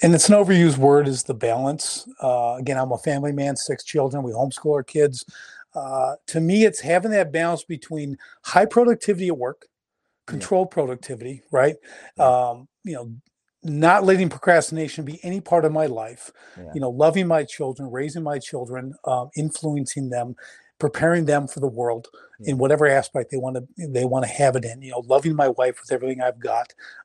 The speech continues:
Speaker 1: uh, letting know, you know, the importance of her in my life, um, friends, having true friends.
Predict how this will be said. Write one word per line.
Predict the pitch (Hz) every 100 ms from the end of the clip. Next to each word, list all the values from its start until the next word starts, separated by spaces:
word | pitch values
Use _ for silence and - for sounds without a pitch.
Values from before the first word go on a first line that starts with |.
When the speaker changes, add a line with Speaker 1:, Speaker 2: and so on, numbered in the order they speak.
| _
Speaker 1:
uh, | 117 113
letting | 123 127 135
know, | 123 123
you | 151
know, | 127
the | 120
importance | 117 - 139 135 -
of | 120
her | 131 120
in |
my | 120 117
life, | 110 120 117 - - - -
um, | 127 120 120 123 _
friends, | - - 143 147 151 -
having | 139 135
true | 123 - 214
friends. | - 131 156 -